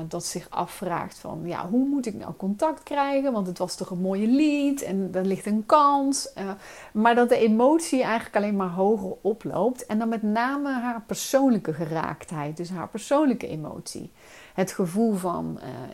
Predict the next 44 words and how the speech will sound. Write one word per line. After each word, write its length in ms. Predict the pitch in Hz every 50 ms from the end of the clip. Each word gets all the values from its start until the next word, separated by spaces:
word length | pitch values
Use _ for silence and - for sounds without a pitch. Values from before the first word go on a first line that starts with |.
| -
"Ik 80 | 185 165
word 180 | 190 185 185 185
niet 160 | 196 190 -
gezien, 600 | - 208 180 202 262 285 294 285 285 294 277 240
ik 140 | - 147 151
word 160 | 151 156 165
niet 180 | 175 185 180
gehoord, 640 | - 220 220 220 233 277 294 294 285 277 285 269 262 262
zie 180 | - 254 247
je 60 | 247
nou 200 | 247 240 240 226
wel, 220 | 226 233 240 240 233
ik 100 | 208 -
word 160 | - 147 151
niet 160 | 160 160 -
serieus 520 | - - 233 233 247 262 269 277 269 269 -
genomen." 580 | - 240 226 240 233 233 233 226 233 240 240 - - - - -
Maar 220 | 233 262 302 320 -
ook 380 | - 349 349 370 370 370 - - - - - - - _
een 120 | - 254 254
stuk 480 | - - - 277 262 254 254 - - - - -
boosheid 720 | 202 185 196 220 202 - 202 202 185 190 214 226 214 214
richting 440 | 180 190 208 202 - - 208 202
die 100 | 196 196
persoon. 520 | 190 - 208 - - 339 294 269 220 190 165
Van, 200 | 165 170 170 170
"Nou, 300 | 170 143 123 107 - - -
het 180 | - 220 -
is 140 | 226 214 190
belachelijk 1000 | - 220 220 240 269 294 302 - - - 269 247 254 254 247 254 254 247 - 214
dat 140 | 214 208 208
hij 140 | 214 196 196
nog 120 | 190 190
niet 160 | 190 190 185
gereageerd 800 | - 185 185 190 185 180 190 190 - 294 277 262 254 247 247 -
heeft 400 | 233 214 214 214 214 208 208 -
en 100 | 196 175
ik 80 | 180
heb 140 | - 185 -
al 80 | 165 165
twee 240 | - - 226 233 233
keer 140 | 226 196
gemaild 800 | - - 180 170 180 220 254 254 233 226 226 220 226 220 - -
en 420 | - - 190 185 185 185 170 175